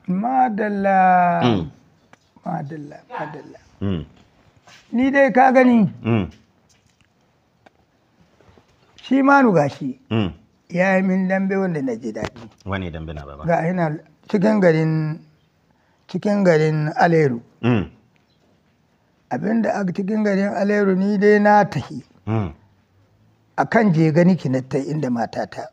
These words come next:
Speaker 2: Mm.
Speaker 1: Ban ko tai da kiɗi ba.
Speaker 2: Mm.
Speaker 1: An ka ce Lawali na nan.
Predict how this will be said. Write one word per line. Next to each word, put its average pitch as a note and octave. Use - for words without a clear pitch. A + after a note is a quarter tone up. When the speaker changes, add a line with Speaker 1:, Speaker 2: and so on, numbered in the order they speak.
Speaker 2:
Mm. G2
Speaker 1:
Ban B2
ko C#3+
tai F3
da B2+
kiɗi B2
ba. -
Speaker 2:
Mm. F#2
Speaker 1:
An E3+
ka D3+
ce -
Lawali E3+
na G#2
nan. -